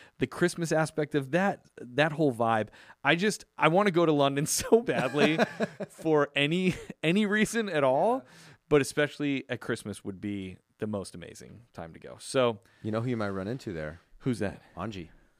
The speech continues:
Speaker 1: That's right. Angie might be there.
Speaker 2: Unless she's moved back.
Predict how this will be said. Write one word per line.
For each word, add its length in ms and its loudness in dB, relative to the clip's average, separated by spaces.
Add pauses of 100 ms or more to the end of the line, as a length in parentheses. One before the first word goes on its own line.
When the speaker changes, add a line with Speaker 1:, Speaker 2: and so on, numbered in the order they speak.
(120)
Speaker 1:
That's 200 -10
right. 280 2
Angie 260 -6
might 220 -4
be 100 -4
there. 420 -6
Speaker 2:
Unless 260 -2
she's 220 -4
moved 200 -4
back. 440 0